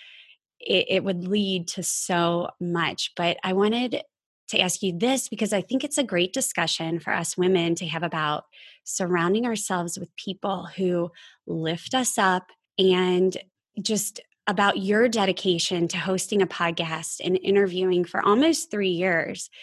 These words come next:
This has certainly placed you on a path to be influenced by a whole lot of greatness. So I'd love for you to share your thoughts on this sticker prompt.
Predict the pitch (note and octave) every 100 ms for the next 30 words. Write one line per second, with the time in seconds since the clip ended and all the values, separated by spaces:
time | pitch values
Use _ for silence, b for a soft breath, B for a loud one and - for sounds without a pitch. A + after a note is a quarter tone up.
0 | B B - D4+ - G#3+ - - A#3 -
1 | B3 G3+ F#3+ - F#3+ F3 - - F#3+ F3
2 | E3 - E3+ E3 - F3 E3+ E3 _ b
3 | b b b - G3 G3+ - G#3 G3+ G#3
4 | G#3 G3+ - F3+ E3+ E3+ E3+ F3+ F#3 F#3
5 | F#3+ F3 E3 D#3+ E3 - E3 E3 - D#3
6 | - - - - B B - A3+ G#3+ G3
7 | A3 B3+ D4 C#4 B3+ A#3 - F#3+ F3+ F#3+
8 | F#3 - F3 E3+ - - F3 F3 F#3 G3+
9 | - - E3+ E3 E3 - C#3+ G2 - -